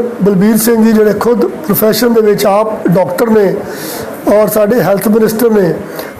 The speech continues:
ਉਹਨਾਂ ਦੇ ਪ੍ਰਯਾਸਾਂ ਦੇ ਨਾਲ ਜਿਹੜੇ ਆਮ ਆਦਮੀ ਕਲੀਨਿਕ ਦੇ ਵਿੱਚ ਅਠੱਤੀ ਟੈਸਟ ਪਹਿਲਾਂ ਫ੍ਰੀ ਸੀ, ਉਹਨਾਂ ਦੀ ਗਿਣਤੀ ਵਧਾ ਕੇ ਛਿਆਲੀ ਕਰਤੀ ਆ।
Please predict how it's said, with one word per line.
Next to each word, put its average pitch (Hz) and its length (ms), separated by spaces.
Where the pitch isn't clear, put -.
ਉਹਨਾਂ 302 180
ਦੇ 285 120
ਪ੍ਰਯਾਸਾਂ 226 540
ਦੇ 247 120
ਨਾਲ 190 400
ਜਿਹੜੇ 240 200
ਆਮ 269 360
ਆਦਮੀ 226 360
ਕਲੀਨਿਕ 220 380
ਦੇ 240 120
ਵਿੱਚ 202 360
ਅਠੱਤੀ 262 520
ਟੈਸਟ 240 460
ਪਹਿਲਾਂ 247 320
ਫ੍ਰੀ 226 280
ਸੀ, 226 380
ਉਹਨਾਂ 302 180
ਦੀ 294 120
ਗਿਣਤੀ 214 440
ਵਧਾ 262 340
ਕੇ 233 200
ਛਿਆਲੀ 262 420
ਕਰਤੀ 175 460
ਆ। 135 60